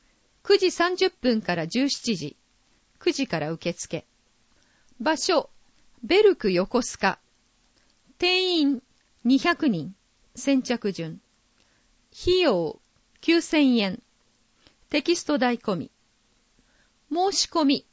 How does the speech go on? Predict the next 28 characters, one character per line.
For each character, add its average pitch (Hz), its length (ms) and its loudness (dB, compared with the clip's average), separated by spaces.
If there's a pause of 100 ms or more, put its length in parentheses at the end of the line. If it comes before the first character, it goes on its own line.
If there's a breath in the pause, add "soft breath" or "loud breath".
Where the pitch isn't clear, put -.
(640)
申 349 220 2
し - 120 -6
込 370 160 0
み 359 100 -2
書 320 180 -2
と 190 100 0
受 226 200 -2
講 370 300 2
料 196 200 0
を 175 300 -4
消 403 320 2
防 392 180 2
庁 349 220 -2
舎 185 180 -2
三 330 340 -2
階 311 220 2
ま 254 140 2
で 151 100 -6
持 170 160 -6
参。 180 320 -6 (1000)
土 269 160 2
日 381 320 0
祝 - 260 -2
祭 330 260 2
日 190 280 -6
を 175 100 -2
除 214 340 -2
く 247 220 -4